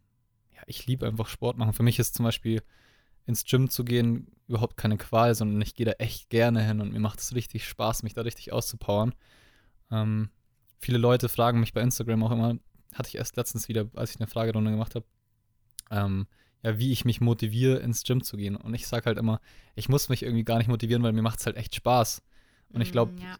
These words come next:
Speaker 1: sobald man halt irgendwie, sobald man halt das irgendwie erreicht, dass es einem wirklich Spaß macht, dann fällt einem das auch überhaupt gar nicht schwer.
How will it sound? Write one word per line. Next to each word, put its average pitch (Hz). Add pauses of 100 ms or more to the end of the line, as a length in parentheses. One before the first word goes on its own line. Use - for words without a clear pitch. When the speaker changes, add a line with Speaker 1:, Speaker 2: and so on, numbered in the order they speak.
Speaker 1:
sobald 117
man 110
halt 113
irgendwie, 110 (920)
sobald 117
man 113
halt 117
das 139
irgendwie 117
erreicht, 107
dass 110
es -
einem 110
wirklich -
Spaß -
macht, 120
dann 107
fällt 117
einem 110
das 110
auch -
überhaupt 110
gar 110
nicht 107
schwer. 113